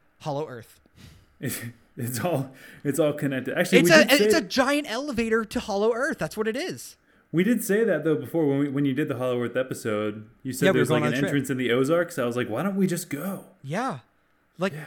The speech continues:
Speaker 2: we
Speaker 1: yeah,
Speaker 2: should.
Speaker 1: we should, we should find all these places. You start at Norak.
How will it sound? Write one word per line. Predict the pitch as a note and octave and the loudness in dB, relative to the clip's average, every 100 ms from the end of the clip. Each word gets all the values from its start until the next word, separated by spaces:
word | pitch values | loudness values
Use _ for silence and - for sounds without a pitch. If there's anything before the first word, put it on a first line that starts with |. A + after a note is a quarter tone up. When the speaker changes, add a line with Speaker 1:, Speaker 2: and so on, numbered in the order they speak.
| G#2+ | -12
Speaker 2:
we | B2+ | -8
Speaker 1:
yeah, | A3 | -6
Speaker 2:
should. | D4+ A#2 - | -6 -8 -10
Speaker 1:
we | G#3+ | -8
should, | - A#3+ G3 | -8 -10 -8
we | G3 | -8
should | G#3 A#3+ | -6 -8
find | - G3+ A3+ | -8 -8 -8
all | F3 F3+ | -8 -8
these | G3 | -10
places. | - A3+ - C3 C#3+ - - - | -8 -8 -8 -10 -10 -14 -20 -20
You | - D3+ A#3+ | -8 0 0
start | C#4+ - B3 A#3+ - - - | 0 2 2 2 -2 -10 -10
at | A3+ | -6
Norak. | E3+ C#3+ C3+ C#3 | -4 -4 -4 -8